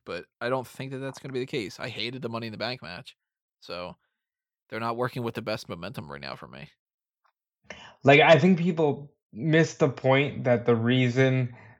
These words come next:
Speaker 2: the Boneyard worked is because a regular wrestling match with The Undertaker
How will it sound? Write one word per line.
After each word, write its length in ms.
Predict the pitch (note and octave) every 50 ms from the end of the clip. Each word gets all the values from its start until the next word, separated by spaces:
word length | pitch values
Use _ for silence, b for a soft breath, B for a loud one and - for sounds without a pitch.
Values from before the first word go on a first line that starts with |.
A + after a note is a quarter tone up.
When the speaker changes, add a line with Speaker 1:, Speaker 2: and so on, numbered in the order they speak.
| B _ -
Speaker 2:
the 80 | C3
Boneyard 920 | A#2+ A2+ A#2 C3 B2 A#2+ A#2+ A#2+ A#2+ A#2+ A#2+ A#2+ A#2 A2+ A2+ A2 G#2+ G#2+ A2
worked 540 | G#2+ G#2 G#2 A2+ A2 - - _ - - _ _ _ _ _ _ _ _ -
is 160 | - B2+ A2+
because 280 | A2+ B2 A#2 B2+ A2+ A#2
a 60 | A2
regular 600 | G2+ G2+ G#2+ G#2 G#2 G2+ A2+ A2+ A2 A2 G#2+ G#2
wrestling 500 | G2+ G2+ G2 G2 - - - A#2 A2+ A2
match 380 | A2 A2 A2 A2+ A2 A2 -
with 120 | - G#2 G#2
The 140 | A2 G#2 -
Undertaker 840 | G#2 G#2 G#2+ G#2 G#2 A#2 A2 G#2+ A2+ A#2 A#2 A#2 A#2 b b b